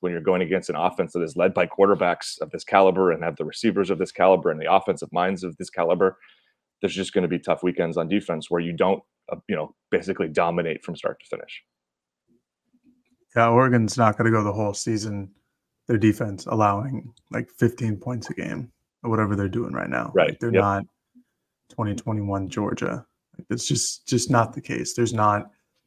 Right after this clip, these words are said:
Speaker 2: eight first-round picks on this defense. Um, maybe eventually there's some, but this isn't, this isn't, like, an elite defense that's just gonna destroy opposing offenses no matter who they face. Um, and Eric's right. Like,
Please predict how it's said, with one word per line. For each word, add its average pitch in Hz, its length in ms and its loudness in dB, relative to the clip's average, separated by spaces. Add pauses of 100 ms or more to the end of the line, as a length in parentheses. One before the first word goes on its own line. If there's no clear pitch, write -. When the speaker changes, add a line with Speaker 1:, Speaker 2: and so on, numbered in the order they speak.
(140)
Speaker 2:
eight 117 240 2
first-round 107 580 -2
picks - 280 -2
on - 120 -6
this - 160 -8
defense. - 600 -8 (160)
Um, 57 300 0 (220)
maybe 120 460 8 (180)
eventually 147 420 6
there's 131 260 2
some, 143 420 6
but 117 320 2 (840)
this 127 160 0
isn't, 131 400 2 (200)
this 160 160 6
isn't, 151 240 10
like, 123 180 2
an 123 80 2
elite 117 440 2
defense 107 560 0
that's 113 180 -2
just - 240 -4
gonna 110 240 -6 (400)
destroy 120 580 4
opposing 110 440 -2
offenses 104 480 -4
no 107 80 -6
matter 101 220 0
who 107 120 -2
they 113 140 0
face. - 540 -6
Um, 98 360 -2 (240)
and 127 160 4
Eric's 170 360 6
right. 160 260 4
Like, - 200 -4